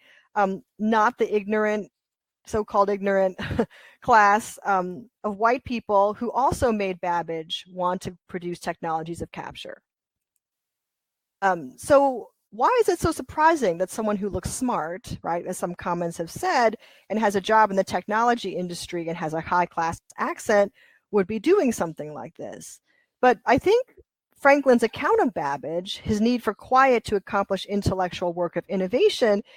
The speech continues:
is partly explains why it is so many technology workers and engineers have been part of who have been captured doing this ca-, this, um, harassment of people living while Black, living while Asian,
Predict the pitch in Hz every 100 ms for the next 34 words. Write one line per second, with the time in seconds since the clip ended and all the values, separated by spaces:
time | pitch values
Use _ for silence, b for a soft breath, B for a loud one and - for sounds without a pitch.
0 | b b b - - - 427 415 359 302
1 | 233 - - 254 285 440 359 208 185 175
2 | 170 165 170 175 - 220 240 208 - 190
3 | 208 214 220 220 196 196 190 185 175 165
4 | 175 220 330 247 208 208 b b b b
5 | - 254 226 220 214 190 _ _ - 214
6 | 254 233 180 160 _ _ 277 277 208 196
7 | 190 208 175 180 202 185 175 _ _ _
8 | 196 175 170 156 165 - - _ 170 160
9 | - - 160 147 170 _ b b - 240
10 | 240 254 - 220 202 220 202 185 196 208
11 | 202 190 175 170 170 170 175 170 170 160
12 | 156 165 156 156 151 165